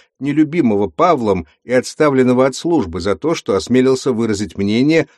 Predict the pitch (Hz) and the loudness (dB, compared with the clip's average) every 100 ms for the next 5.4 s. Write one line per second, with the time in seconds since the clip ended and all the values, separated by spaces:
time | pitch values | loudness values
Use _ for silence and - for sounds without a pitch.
0 | _ - 151 151 143 143 127 135 123 131 | _ -10 -6 -2 0 0 0 0 2 0
1 | 113 98 - 101 95 139 165 156 147 - | -2 -6 -4 -4 0 0 2 4 2 0
2 | _ - 160 147 151 151 151 135 95 87 | _ -4 0 2 2 2 2 2 0 -4
3 | 104 101 113 127 - - 139 156 131 110 | -4 -2 0 0 -2 -2 0 0 0 -2
4 | 104 - 147 135 120 117 120 127 - 139 | -4 -2 -2 0 0 -2 -2 -6 -6 -8
5 | 87 78 73 - | -8 -10 -14 -20